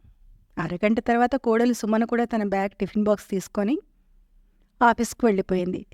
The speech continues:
తెల్లారినప్పటి నుంచి హడావిడి కోలాహలంగా ఉండే ఇల్లంతా ఒక్కసారిగా నిశ్శబ్దంగా మారిపోయింది. రెండు కప్పులలో వేడి కాఫీ తీసుకొని భర్తకు ఒకటిచ్చి తనొకటి తీసుకొని అలసటగా అతని ఎదురుగా కుర్చీలో కూలబడింది జమున.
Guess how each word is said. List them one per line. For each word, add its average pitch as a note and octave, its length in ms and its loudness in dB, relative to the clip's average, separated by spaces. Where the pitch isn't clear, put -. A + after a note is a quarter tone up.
తెల్లారినప్పటి F#3 840 0
నుంచి F#3 240 -2
హడావిడి F3+ 520 -6
కోలాహలంగా B3 800 2
ఉండే A3 240 2
ఇల్లంతా G#3 520 -2
ఒక్కసారిగా A3 800 0
నిశ్శబ్దంగా G3+ 680 -2
మారిపోయింది. F3+ 720 -4
రెండు C4+ 240 4
కప్పులలో C4 480 2
వేడి A3 240 0
కాఫీ G3+ 320 -2
తీసుకొని G#3 400 -4
భర్తకు G3+ 480 -4
ఒకటిచ్చి G3 460 -4
తనొకటి A3+ 460 0
తీసుకొని A3 540 -4
అలసటగా C4 580 2
అతని B3+ 240 2
ఎదురుగా G#3 400 0
కుర్చీలో A3 500 0
కూలబడింది F#3 680 -2
జమున. F#3 400 -4